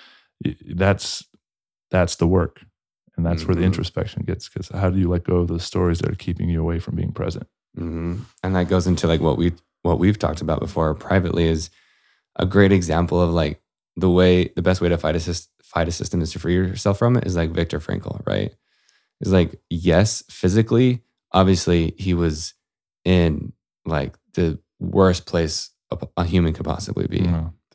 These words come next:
Speaker 1: Experienced the most immense suffering you can even
Speaker 2: Yeah,
Speaker 1: imagine.
Speaker 2: but he was free.
Speaker 1: Mm.
Speaker 2: And so it's, it's an internal story, right? Is like,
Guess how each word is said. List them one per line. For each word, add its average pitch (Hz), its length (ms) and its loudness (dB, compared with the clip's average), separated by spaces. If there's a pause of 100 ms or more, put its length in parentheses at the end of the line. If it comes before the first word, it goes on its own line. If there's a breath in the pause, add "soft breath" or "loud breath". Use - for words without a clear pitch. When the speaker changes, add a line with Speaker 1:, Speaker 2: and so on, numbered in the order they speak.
Speaker 1:
Experienced 104 380 4
the 101 40 4
most 90 140 4
immense 92 360 4
suffering 87 440 2
you 82 80 -2
can 87 100 0
even 85 140 4
Speaker 2:
Yeah, 139 200 6
Speaker 1:
imagine. - 380 -4
Speaker 2:
but 92 200 2
he 98 240 2
was 90 220 2
free. - 320 -2 (280)
Speaker 1:
Mm. 95 360 2 (260)
Speaker 2:
And 85 540 2 (180)
so 87 320 2
it's, 87 240 0 (100)
it's 98 160 0
an 92 80 4
internal 90 560 4
story, 98 300 4
right? 87 180 4
Is 87 140 0
like, 80 220 -2